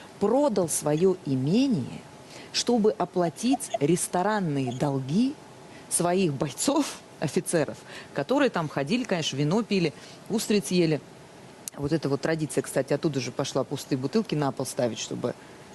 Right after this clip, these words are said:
Потому что счет предъявляли по количеству пустых бутылок. Ну, чем меньше их на столе, тем меньше счет. Он всех обошел и оплатил эти счета. Потому что мы вот такие.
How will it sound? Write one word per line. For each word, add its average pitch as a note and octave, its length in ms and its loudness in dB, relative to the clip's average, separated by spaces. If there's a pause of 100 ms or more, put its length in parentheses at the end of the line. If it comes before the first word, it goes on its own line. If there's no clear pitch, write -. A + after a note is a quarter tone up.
(100)
Потому D3 200 -2
что - 120 -4
счет F3 160 0
предъявляли C#3+ 500 0
по C#3 120 -6
количеству F3+ 400 2
пустых F#3+ 320 2
бутылок. G#3 480 0 (640)
Ну, F#3+ 200 -2
чем D3+ 220 -4
меньше F#3+ 260 2
их F3 80 0
на A3+ 80 4
столе, B3 340 0
тем E3+ 180 -4
меньше F3 260 -2
счет. C3 260 -4 (460)
Он E3 120 2
всех G#3 260 0
обошел A3+ 600 0 (380)
и D#3 80 -2
оплатил E3+ 440 2
эти E3+ 140 -2
счета. C3+ 400 -4 (540)
Потому F3+ 260 0
что F3 160 -2
мы F3+ 160 2
вот D#3 160 0
такие. C3+ 460 -6